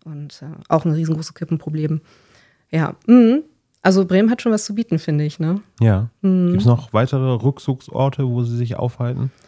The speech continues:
Speaker 1: Ja, durch die Nähe sind wir natürlich auch viel, also im Bürgerpark sowieso, aber auch viel am Unisee.
Speaker 2: Mhm.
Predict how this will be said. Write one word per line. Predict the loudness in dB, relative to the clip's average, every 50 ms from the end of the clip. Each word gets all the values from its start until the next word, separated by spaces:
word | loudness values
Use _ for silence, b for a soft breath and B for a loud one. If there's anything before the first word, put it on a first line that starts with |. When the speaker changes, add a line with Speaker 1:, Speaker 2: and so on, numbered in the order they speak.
| _ 2
Speaker 1:
Ja, | 4 6 6 6
durch | 4 2
die | 4 4 4
Nähe | 6 6 6 6 4
sind | 4 2 2 2
wir | 2
natürlich | 2 0 -2 -2 -4 -4 -4 -4 -6
auch | -8
viel, | -6 -2 0 2 2 2 2 2 0
also | 0 -2 -2 -2
im | -2 -4 -2 -2 -2 0 0
Bürgerpark | 2 2 2 0 0 -2 -4 -4 -4
sowieso, | -4 -4 -2 -2 -2 0 0 0 0
aber | 0 0 -2 -2
auch | -4 -2
viel | -2 0 2
am | 2 2 2
Unisee. | 2 2 2 2 2 0 0 0 0 0 0 2
Speaker 2:
Mhm. | 4 4 4 4 2